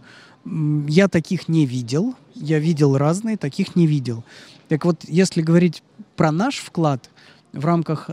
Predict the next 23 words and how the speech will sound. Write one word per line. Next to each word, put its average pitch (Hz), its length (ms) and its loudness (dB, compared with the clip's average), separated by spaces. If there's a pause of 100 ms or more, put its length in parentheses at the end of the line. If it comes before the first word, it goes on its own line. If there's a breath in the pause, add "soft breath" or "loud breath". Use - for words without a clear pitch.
нашего 156 640 -2
подхода 151 440 -4
к - 100 -8
аддитивному 135 840 -6 (260)
производству, 156 760 -2 (320 loud breath)
у - 40 0
нас - 180 0
есть 151 140 -2
собственная 147 640 -4 (120)
мес-система, 170 1000 -2 (480 loud breath)
через 165 280 -2
которую 185 480 0
заказ 156 380 -2
попадает 143 840 -2 (100)
без 175 220 2
человека. 170 640 -2 (360 loud breath)
Дальше 160 360 0
он 156 120 -2
прям 170 300 2
попадает 160 480 4
сразу 160 320 0
в - 60 -6
станок, 147 640 -2